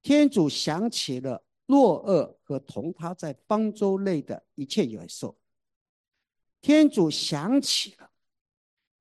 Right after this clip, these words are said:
这一个天主想起了。我最先读圣经的时候也说，因为天主忘了他们吗？他想起了，他现在想起了。为什么这里用他想起了？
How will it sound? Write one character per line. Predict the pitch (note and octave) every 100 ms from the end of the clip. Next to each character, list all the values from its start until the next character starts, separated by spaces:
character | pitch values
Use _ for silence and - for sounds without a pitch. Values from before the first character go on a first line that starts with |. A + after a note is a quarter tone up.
| _ _
这 | - C4
一 | G3+ A#3
个 | A3 F3
天 | - - B3+ B3+
主 | -
想 | - - C#3 A#3
起 | - - -
了。 | _ _ _ _ _ _ _ _ _ _ _ -
我 |
最 | A3 C#4+
先 | - C4
读 | C4 F3 G#3
圣 | - A3+
经 | G#3 G#3
的 | F#3+
时 | E3 D#3+
候 |
也 | A#2
说， | A#2 - C3+
因 | C#3+ - _ _ -
为 | C#4
天 | - C4
主 | E3 - _
忘 | A#3+ G#3
了 | B2+
他 | A#2+
们 | B2+ A2+
吗？ | A#2 A#2+ D3+ _ _ _
他 | A#3+
想 | A#3+ F3 B3+
起 | B3+ -
了， | - _ _ _ _ _ _ _ -
他 | A3+
现 | C#4+
在 | C4+
想 | A#3 C#3 D#3
起 | A3 - A2
了。 | - _ _ _ _ _ _
为 | - D4+
什 | A#3
么 | G#3
这 | A#3 C4
里 | G3+
用 | A#3 A3+ F#3
他 | -
想 | A3 - G3
起 | C4+ - C3
了？ | _